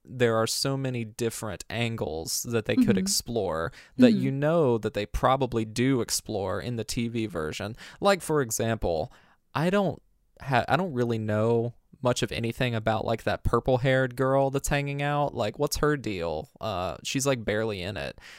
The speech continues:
Speaker 1: Like, what's the deal with our evil office lady? Uh,
Speaker 2: <laughs>
Speaker 1: what's the
Speaker 2: Yeah.
Speaker 1: deal with our, like, uh,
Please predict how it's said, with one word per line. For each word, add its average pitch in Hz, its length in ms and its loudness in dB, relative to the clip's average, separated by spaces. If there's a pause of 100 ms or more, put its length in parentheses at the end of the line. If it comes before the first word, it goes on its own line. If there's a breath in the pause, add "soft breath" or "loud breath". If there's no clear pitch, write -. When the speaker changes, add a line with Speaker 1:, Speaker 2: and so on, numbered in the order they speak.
(160 soft breath)
Speaker 1:
Like, 104 280 -2
what's - 340 -2
the 120 140 0
deal 120 300 2
with 113 200 2
our 113 220 4
evil 123 380 2
office 127 440 2
lady? 82 540 -6 (100)
Uh, - 240 -6
Speaker 2:
<laughs> 214 140 2
Speaker 1:
what's - 200 10
the 285 100 12
Speaker 2:
Yeah. 220 240 4
Speaker 1:
deal 120 220 4
with 117 220 2
our, 113 320 4
like, 113 400 -2
uh, 92 360 0